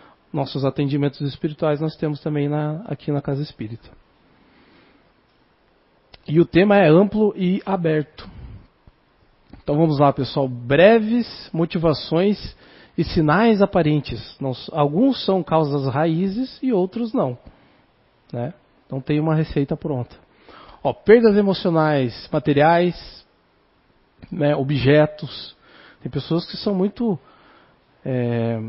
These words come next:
pessoas realmente apegadas emocionalmente a determinados objetos, determinadas pessoas.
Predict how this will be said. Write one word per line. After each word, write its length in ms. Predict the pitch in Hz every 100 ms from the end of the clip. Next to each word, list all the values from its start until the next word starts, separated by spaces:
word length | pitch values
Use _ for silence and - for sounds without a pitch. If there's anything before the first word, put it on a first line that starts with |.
| 113 _ _ _
pessoas 340 | - - 165 147
realmente 440 | 160 156 156 -
apegadas 800 | 180 196 170 180 220 196 - - -
emocionalmente 1000 | 185 254 240 - 208 214 175 170 208 -
a 40 |
determinados 540 | 196 190 185 165 160 147
objetos, 680 | 143 127 131 143 147 - 135
determinadas 560 | 131 135 131 127 127
pessoas. 920 | - 120 - - 131 139 143 135 -